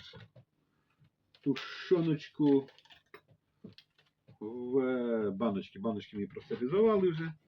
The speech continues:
Ось, зараз покажу на основі одної банці-, банки. Ось. Ось такі баночки беремо і накладаємо. На низ ложимо.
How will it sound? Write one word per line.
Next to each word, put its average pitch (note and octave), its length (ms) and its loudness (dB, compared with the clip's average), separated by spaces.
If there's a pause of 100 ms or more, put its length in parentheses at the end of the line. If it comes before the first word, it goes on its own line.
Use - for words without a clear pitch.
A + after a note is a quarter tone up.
(1040)
Ось, B2 300 -4
зараз A#2 280 2
покажу A2+ 320 -2
на G#2+ 320 -2 (120)
основі G#2+ 400 0
одної G#2 280 0
банці-, D3 480 -4
банки. C#3+ 540 0 (1600)
Ось. B2 680 -8 (1000)
Ось - 320 -8
такі F#2+ 300 -10 (220)
баночки C#3 580 -6 (200)
беремо B2+ 400 -4 (1080)
і E3 220 -2 (100)
накладаємо. G#2+ 840 -2 (2500)
На C3+ 140 0
низ C#3 360 2
ложимо. G#2 480 -2